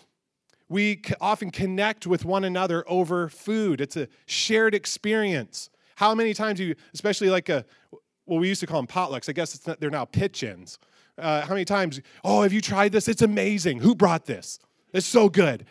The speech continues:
Have you tried this?" It's,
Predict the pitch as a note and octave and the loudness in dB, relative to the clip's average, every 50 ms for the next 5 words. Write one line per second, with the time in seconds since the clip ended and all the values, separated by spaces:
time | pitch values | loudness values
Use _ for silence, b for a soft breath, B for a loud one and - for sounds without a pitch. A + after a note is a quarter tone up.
0 | - - F3 F#3 E3+ - F#3 F3+ F#3 F#3+ E3 G#3+ G#3+ G#3 - - - _ _ _ | -6 -4 -4 -4 -4 -4 -2 -2 -2 0 0 0 0 -2 -4 -10 -16 _ _ _
1 | _ _ _ _ _ _ _ _ _ _ _ _ _ _ _ _ _ _ _ _ | _ _ _ _ _ _ _ _ _ _ _ _ _ _ _ _ _ _ _ _
2 | _ _ _ _ _ _ b b b b b b b b b b b b _ _ | _ _ _ _ _ _ b b b b b b b b b b b b _ _
3 | _ _ _ _ _ _ _ _ _ _ - G3 F#3 - | _ _ _ _ _ _ _ _ _ _ -4 -4 -4 -4